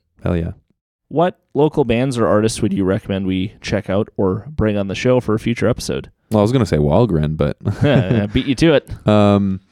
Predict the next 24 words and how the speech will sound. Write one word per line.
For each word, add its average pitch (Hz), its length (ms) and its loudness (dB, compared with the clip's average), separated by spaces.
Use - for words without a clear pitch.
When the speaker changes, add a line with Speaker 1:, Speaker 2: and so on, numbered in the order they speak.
Speaker 1:
local 110 260 0
bands 101 380 0
or 98 140 4
artists. 98 640 2
Um, 85 640 0
I 92 40 0
mean, 95 180 2
we've 92 140 2
already 92 240 2
talked 87 260 -10
about 80 200 -4
Alex. 76 440 -4
I'm, 80 320 -6
I'm 87 120 -2
gonna, 82 220 2
I'm 92 80 -2
gonna 98 100 0
hit 82 160 -2
him 80 120 -2
up 80 180 -6
and 82 100 -8
see - 160 -4
if 82 140 -8
he, 85 220 -6